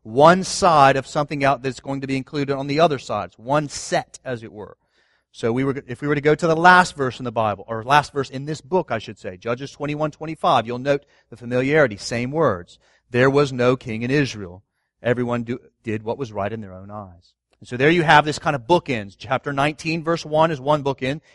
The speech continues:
and the end of this, Ju-, Judges twenty-one twenty-five, is the other bookend. So nineteen to twenty-one, guys, is the exclamation point of this R-rated cautionary tale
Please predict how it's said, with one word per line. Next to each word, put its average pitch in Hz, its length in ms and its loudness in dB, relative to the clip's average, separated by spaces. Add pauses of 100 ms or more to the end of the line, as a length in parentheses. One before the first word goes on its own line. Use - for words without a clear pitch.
and 117 100 -8
the 135 160 -2
end 175 200 4
of 143 120 2
this, 143 320 0 (240)
Ju-, 139 300 2
Judges 143 300 0
twenty-one 147 380 -2
twenty-five, 135 420 0
is 131 100 -8
the 147 160 -8
other 156 300 4
bookend. 107 500 -6 (540)
So 127 300 2 (100)
nineteen 170 560 0
to 196 80 0
twenty-one, 190 580 0
guys, 127 340 4
is 135 200 -4
the 139 280 -2
exclamation 185 800 2
point 135 440 -8 (240)
of 131 220 0
this 143 280 0
R-rated 147 640 6
cautionary 143 640 0
tale 107 460 -4